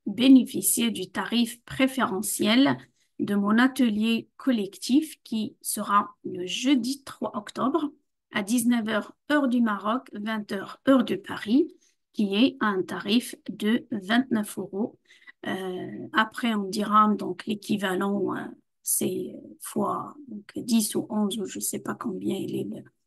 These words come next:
la conversion pour le moment, mais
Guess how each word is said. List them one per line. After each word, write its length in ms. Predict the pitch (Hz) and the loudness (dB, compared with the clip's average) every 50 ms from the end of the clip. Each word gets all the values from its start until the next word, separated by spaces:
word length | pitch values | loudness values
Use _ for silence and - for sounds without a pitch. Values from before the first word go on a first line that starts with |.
| _ _ _ _ _ _ - | _ _ _ _ _ _ -2
la 100 | 214 214 | 0 0
conversion 600 | - - 220 202 180 196 196 - - - 247 208 | 2 4 2 2 2 0 -4 -4 -4 -2 -2 -2
pour 220 | 202 - 208 208 190 | -2 -4 -6 -6 -6
le 120 | 190 175 | -6 -6
moment, 420 | 180 175 170 180 208 254 311 320 - - _ - - - _ - | -6 -6 -2 2 4 6 6 4 2 -4 _ -20 -20 -14 _ 2
mais 400 | 208 208 208 220 247 302 - - | 4 6 8 8 6 6 4 2